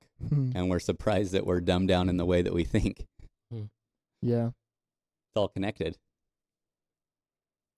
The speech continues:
Speaker 2: So, anyway,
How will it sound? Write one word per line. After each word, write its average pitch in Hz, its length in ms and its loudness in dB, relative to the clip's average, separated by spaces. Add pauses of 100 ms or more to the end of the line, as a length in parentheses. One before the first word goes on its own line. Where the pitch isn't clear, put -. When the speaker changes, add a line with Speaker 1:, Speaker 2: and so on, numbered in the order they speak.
(840)
Speaker 2:
So, 80 380 0 (640)
anyway, 113 400 6